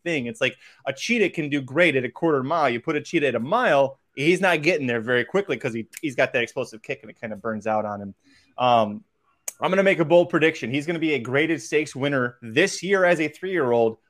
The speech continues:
when they put him back on turf. I'm thinking the summer series at Belmont, Saratoga.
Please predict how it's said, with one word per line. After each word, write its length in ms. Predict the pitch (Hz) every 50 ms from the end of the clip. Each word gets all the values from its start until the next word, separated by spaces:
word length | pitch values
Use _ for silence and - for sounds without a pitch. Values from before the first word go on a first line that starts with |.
| _ _
when 160 | - 135 135
they 120 | 135 127 -
put 240 | - - 170 147
him 300 | 139 156 139 123 110 104 _ -
back 280 | 135 131 135 139 - 143
on 200 | 127 120 117 113
turf. 280 | - - 110 107 - -
I'm 160 | 120 127 131
thinking 280 | 165 151 - 147 123
the 60 | 117 113
summer 300 | - - 160 151 151 147
series 460 | 147 - 156 151 147 143 143 131 120
at 180 | 117 107 104
Belmont, 540 | - 127 135 139 139 135 131 127 127 123 -
Saratoga. 600 | - - 139 127 123 117 - 143 131 120 131 120